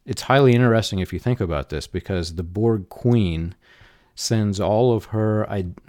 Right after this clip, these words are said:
all of her information down into the Borg drones. And so they all act, think, they, they group, they, they call it the hive. They act as the hive. So the way that the, the queen is directing the people flows down to each one of the drones.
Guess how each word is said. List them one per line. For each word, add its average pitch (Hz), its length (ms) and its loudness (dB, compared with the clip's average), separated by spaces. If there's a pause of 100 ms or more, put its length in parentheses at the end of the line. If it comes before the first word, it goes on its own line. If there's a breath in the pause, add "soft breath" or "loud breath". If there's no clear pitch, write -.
(140)
all 123 200 6
of 113 100 0
her 113 200 -2
information 110 840 0
down 90 320 -4
into 90 200 -8
the 90 80 -6
Borg 80 340 -8
drones. 80 500 -4
And 80 140 -8
so 101 100 -10
they 85 160 -4
all 92 440 -4 (420 loud breath)
act, 95 300 -4
think, 101 400 -4 (680)
they, 98 200 -2
they 101 200 -4
group, 117 420 2
they, 101 260 -4
they 107 200 -6
call 107 220 0
it - 80 -4
the 80 100 -4
hive. 82 480 -4
They 85 140 -8
act 98 320 -4
as 87 220 -6
the 87 100 -12
hive. 82 640 -10 (520 loud breath)
So 95 400 -4
the 90 100 -6
way 101 340 -2
that 92 220 -6
the, 90 140 -8 (120)
the 117 260 -10
queen 123 540 2
is 98 140 -2
directing 101 580 -2
the 90 100 -4
people 92 380 -6
flows 92 360 -6
down 90 380 -6
to 92 140 -10
each 87 240 -8
one 85 140 -8
of 78 100 -10
the 78 80 -8
drones. 98 680 -2